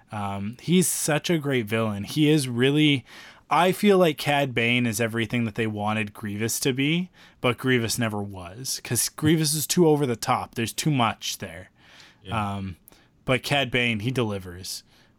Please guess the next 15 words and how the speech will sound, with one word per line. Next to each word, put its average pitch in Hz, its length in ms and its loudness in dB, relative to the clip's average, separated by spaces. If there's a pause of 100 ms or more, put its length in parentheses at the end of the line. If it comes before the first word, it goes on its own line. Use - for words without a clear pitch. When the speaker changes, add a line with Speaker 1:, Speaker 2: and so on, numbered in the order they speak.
Speaker 1:
Uh, 95 260 -8
Speaker 2:
That's 156 220 -2
why 139 180 -8 (380)
I 147 100 -4
did. 147 180 0
I, 127 100 0
I, 139 200 -4
that's 151 260 -4
why 143 80 2
I - 20 2
mentioned, 131 340 0
like, 113 300 -2 (360)
great 151 260 4
introduction, 127 540 2
but, 113 260 0